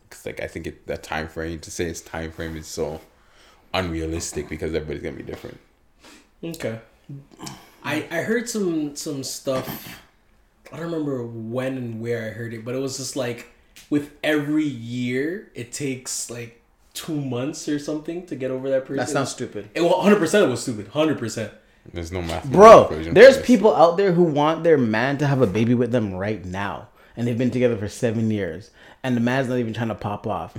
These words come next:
Speaker 2: Mm.
Speaker 3: Then the man could break up with them. And then tomorrow they pop off with the next girl and they're happy. Bro, it does not matter. Like, there's
Speaker 2: Yeah.
Speaker 3: no such thing as time frame. Like, it's
Speaker 2: Yeah,
Speaker 3: just
Speaker 2: yeah.
Speaker 3: how you feel on the inside. I don't know why the, the, the, the human heart, the human mind is so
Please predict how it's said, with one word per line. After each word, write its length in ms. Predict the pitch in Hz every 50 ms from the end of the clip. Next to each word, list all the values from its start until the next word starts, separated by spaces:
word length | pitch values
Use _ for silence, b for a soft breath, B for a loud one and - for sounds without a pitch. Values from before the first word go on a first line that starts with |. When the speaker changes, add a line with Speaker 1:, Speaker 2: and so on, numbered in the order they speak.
| 120 -
Speaker 2:
Mm. 100 | 143 139
Speaker 3:
Then 120 | 139 135 131
the 40 | 131
man 220 | 127 131 135 156 -
could 160 | - 156 110
break 260 | 92 117 117 151 151 160
up 140 | 143 123 -
with 140 | 160 151 139
them. 160 | 151 156 147
And 80 | 131 127
then 140 | 127 117 113
tomorrow 500 | - - 120 123 123 - 135 143 151 143
they 160 | 120 117 110
pop 280 | - - 127 113 107 127
off 160 | 120 113 120
with 80 | 123 110
the 60 | 107
next 300 | 107 107 110 110 - -
girl 140 | 131 131 110
and 140 | 120 117 110
they're 100 | 98 92
happy. 840 | 90 - - - - 98 110 110 104 104 - - 101 82 80 80 - B B B B B B B
Bro, 340 | 139 175 208 185 127 95 - - b b b b b b b
it 120 | 170 131
does 180 | 135 165 170 151
not 300 | 160 180 208 208 - 135
matter. 460 | 151 151 160 185 175 127 95 - -
Like, 220 | - 147 139 - - - - -
there's 200 | 143 160 175 170
Speaker 2:
Yeah. 60 | 175
Speaker 3:
no 160 | 196 233 247
such 220 | 233 240 233 226 -
thing 180 | 208 208 196
as 140 | 185 151 -
time 240 | - 151 156 160 156
frame. 300 | 156 156 143 135 127 120
Like, 220 | 123 120 113 - B B B B
it's 180 | B 156 151 143
Speaker 2:
Yeah, 40 | 139
Speaker 3:
just 140 | 208 214 160
Speaker 2:
yeah. 40 | 165
Speaker 3:
how 120 | 190 190 190
you 340 | 160 143 139 170 175 165
feel 260 | 147 - - 170 160 147
on 120 | 135 135
the 120 | 139 131
inside. 200 | 135 139 - - 151
I 40 | 185
don't 80 | 226 247
know 80 | 226
why 360 | 175 151 131 131 131 160 165
the, 140 | 160 151 147 131
the, 240 | 123 120 117 135 127
the, 220 | 117 - - 110 107
the 180 | 107 113 117 113
human 380 | 107 104 135 139 139 135 123
heart, 420 | 113 98 117 131 139 135 139 - -
the 60 | 127
human 300 | 120 131 135 135 123 117
mind 300 | 117 117 117 120 120 113
is 120 | 110 - -
so 320 | - 120 107 98 95